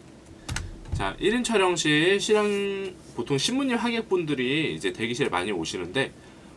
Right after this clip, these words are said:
너무 많으면 저희가 나갈 수가 없어요. 그럴 때는 최소한의 조금이라도 촬영을 하긴 하셔야 되니까 최소한으로 진행을 하시고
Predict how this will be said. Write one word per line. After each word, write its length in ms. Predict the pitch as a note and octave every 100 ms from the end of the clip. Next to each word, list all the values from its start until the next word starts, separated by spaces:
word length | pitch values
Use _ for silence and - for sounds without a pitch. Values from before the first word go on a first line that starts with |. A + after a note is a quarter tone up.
| -
너무 240 | A2+ C#3 A3+
많으면 460 | G3 C3 C#3 C3+
저희가 260 | B2 A2 G#2+
나갈 260 | - G#2 B2
수가 240 | - F2+
없어요. 260 | - D#2+ C#2+ - - - - - -
그럴 180 | C#3+
때는 340 | D3+ D3+ C#3+ A#2+
최소한의 540 | - C4 C4 C3+ F2+ - - - -
조금이라도 600 | - - - D4+ A3+ F3+
촬영을 360 | - F#3+ F3 F3+
하긴 300 | G3+ F#3+ D#3+
하셔야 320 | F3+ G#3+ F3+
되니까 440 | A2+ F#2+ - F3 F3+ - - - - -
최소한으로 580 | - B3 A#3 F#3+ E3+ D3+
진행을 340 | A#2+ A2 B2+
하시고 480 | G3 C#3+ C#3+ G#3